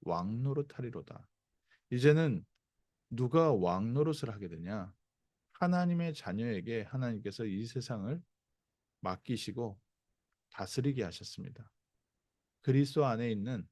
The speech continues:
생명으로 말미암아 우리에게 왕노릇할 수 있는 힘을 주셨습니다.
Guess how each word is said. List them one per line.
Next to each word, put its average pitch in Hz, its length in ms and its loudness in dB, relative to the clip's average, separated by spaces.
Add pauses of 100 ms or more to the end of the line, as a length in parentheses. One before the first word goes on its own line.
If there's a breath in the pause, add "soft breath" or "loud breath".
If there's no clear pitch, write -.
(240)
생명으로 151 640 0
말미암아 92 600 -4 (340)
우리에게 131 800 2
왕노릇할 123 760 -2
수 - 140 -10
있는 90 180 -6
힘을 156 360 -2
주셨습니다. - 500 -14